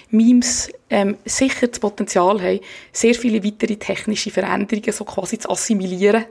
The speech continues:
<laughs> und neue Subgattungen von Memes, ähm, hervorzubringen. Und ich glaube schon, dass, ja,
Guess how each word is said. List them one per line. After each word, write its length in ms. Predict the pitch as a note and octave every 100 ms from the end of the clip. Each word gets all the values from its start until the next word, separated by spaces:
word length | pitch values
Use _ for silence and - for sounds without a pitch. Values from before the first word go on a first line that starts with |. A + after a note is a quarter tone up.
| _
<laughs> 640 | A3+ A#3 - F4+ F#4+ E4+ -
und 260 | G#3+ G#3+
neue 460 | A3 G3 A3 A3+ A#3+
Subgattungen 800 | - D4 - G3+ - - G#3 A3
von 180 | G#3+
Memes, 520 | F#3+ F#3 G3 G#3 - G4
ähm, 280 | G3+ G3 G3
hervorzubringen. 920 | G3+ G3 F#3+ G3 - - E3+ F#3 A#3 A#3 - - - -
Und 100 | C#4+
ich 60 | A#3
glaube 180 | F#3
schon, 140 | F#3 G#4+ -
dass, 320 | - - -
ja, 200 | A3+